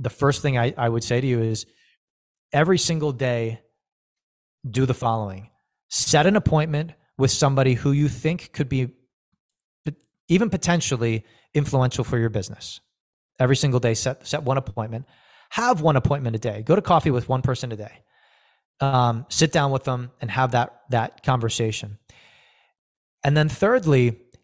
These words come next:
connect two amazing people in your network together every single day. If you do that, and you do that for two hundred or two hundred fifty days out of the year, you don't have to worry about business actually coming in the door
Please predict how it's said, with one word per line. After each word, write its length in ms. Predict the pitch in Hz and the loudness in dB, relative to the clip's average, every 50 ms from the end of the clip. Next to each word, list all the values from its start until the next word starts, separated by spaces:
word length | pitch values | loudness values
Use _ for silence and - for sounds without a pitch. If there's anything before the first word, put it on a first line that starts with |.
| _ _ - | _ _ -2
connect 580 | - 165 151 160 180 - - - - - - | -2 0 0 0 -2 -4 -6 -12 -16 -14 -12
two 300 | - - - 180 170 156 | -8 -4 -2 0 0 0
amazing 440 | 139 131 135 135 139 123 135 131 120 | 0 -2 -2 -2 -2 -2 -4 -4 -6
people 340 | - - 131 127 156 156 139 | -4 -6 -6 -4 -2 -2 -2
in 100 | 127 120 | -2 -2
your 80 | 117 | -4
network 380 | 117 113 123 - - 147 139 - | -4 -4 -6 -6 -4 -6 -6 -6
together 480 | - - 127 113 117 110 101 92 95 - _ _ _ _ - | -6 -8 -4 -2 -2 -2 -4 -6 -10 -14 _ _ _ _ -4
every 200 | - 120 107 113 | -2 0 0 0
single 260 | - - 113 101 101 | 0 -2 -4 -4 -4
day. 280 | 98 - 95 92 107 - _ _ _ _ _ _ _ _ _ _ _ - - - _ _ _ _ _ - | -6 -6 -8 -10 -12 -14 _ _ _ _ _ _ _ _ _ _ _ -20 -20 -20 _ _ _ _ _ 0
If 160 | - 165 - | 0 0 2
you 140 | 240 240 220 | 2 0 0
do 200 | 147 185 214 214 | 0 0 0 2
that, 320 | 165 143 117 113 131 - - | 2 0 0 -2 -4 -8 -8
and 100 | - 139 | -4 -2
you 60 | 135 | -2
do 180 | 131 123 151 165 | 0 2 2 4
that 220 | 165 180 170 170 | 4 2 0 0
for 240 | - - 127 113 104 _ _ | -2 -6 -8 -8 -8 _ _
two 180 | - - 165 160 | -2 2 2 4
hundred 300 | 147 135 160 143 117 104 | 4 2 2 0 -2 -4
or 80 | 110 | -12
two 160 | 104 - - 156 | -12 -6 -4 -4
hundred 180 | 156 147 147 - | -2 -2 -4 -2
fifty 340 | - 143 123 - 135 127 - _ _ _ _ _ | -2 -6 -4 -4 -8 -8 -10 _ _ _ _ _
days 220 | - 131 123 117 117 | -2 0 0 2 2
out 120 | 120 113 | 2 2
of 80 | 110 104 | 2 0
the 60 | 113 | 0
year, 360 | 117 139 139 113 104 101 104 _ _ _ _ _ _ _ _ _ _ _ - - - _ _ | 0 0 0 0 -2 -4 -6 _ _ _ _ _ _ _ _ _ _ _ -20 -20 -20 _ _
you 240 | - 127 113 127 170 | -12 -6 0 0 2
don't 160 | 208 226 190 | 2 2 0
have 200 | 147 175 175 - | 0 -2 -2 0
to 80 | - 151 | 0 0
worry 240 | 117 131 135 135 127 | 2 2 2 2 2
about 280 | 113 104 107 101 95 - | 2 0 0 -2 0 -2
business 360 | 113 104 - 104 98 95 - | -4 -4 -4 -6 -8 -8 -6
actually 300 | 104 98 - - 107 98 | -8 -8 -8 -10 -12 -10
coming 280 | - - 104 101 98 | -8 -8 -8 -8 -8
in 80 | 98 95 | -10 -10
the 80 | 90 87 | -12 -12
door 240 | - 87 - - | -14 -14 -16 -16